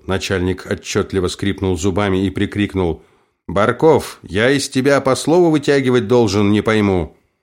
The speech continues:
"В нашем репортаже мы предположили, что найденный труп может принадлежать бесследно пропавшей три с лишним года назад Марии Белозеровой.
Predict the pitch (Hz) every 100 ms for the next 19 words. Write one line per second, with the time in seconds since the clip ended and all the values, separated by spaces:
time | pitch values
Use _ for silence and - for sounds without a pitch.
0 | _ _ _ _ _ _ 92 101 123 113
1 | 110 113 117 110 - 131 113 107 101 95
2 | 98 - 104 104 92 107 95 - 101 110
3 | 107 95 98 98 - 123 120 104 101 92
4 | 104 101 95 98 92 123 104 95 92 -
5 | 117 95 104 - 98 123 117 - 101 -
6 | 110 - 113 - 101 92 117 107 101 98
7 | 117 123 110 104 117 107 104 117 123 120
8 | 104 78 62